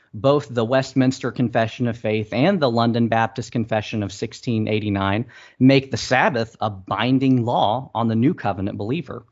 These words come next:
Yet most Reformed people I know live exactly like I do <laughs> on Sunday afternoons. You know, they go out to eat, they mow their lawn.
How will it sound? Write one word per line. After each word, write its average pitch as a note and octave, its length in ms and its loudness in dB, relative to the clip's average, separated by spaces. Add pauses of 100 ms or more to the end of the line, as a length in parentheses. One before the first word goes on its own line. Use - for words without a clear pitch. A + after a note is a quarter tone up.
(440)
Yet D3 480 2
most C#3 480 4
Reformed D#3 360 2
people D#3+ 300 -2
I D#3 160 6
know E3 260 2
live C3+ 320 -2
exactly C3+ 520 0
like D3 260 2
I E3 140 4
do D#3 180 2
<laughs> - 60 0
on D3+ 140 -4
Sunday D3 380 -4
afternoons. C#3+ 840 -4 (300)
You C#3 120 -4
know, D3 120 0
they C#3+ 100 -2
go D3 120 -2
out D#3 200 2
to C#3+ 100 -14
eat, D3 200 -8
they B2+ 100 -4
mow C#3 180 0
their C3+ 160 -4
lawn. C3+ 420 -4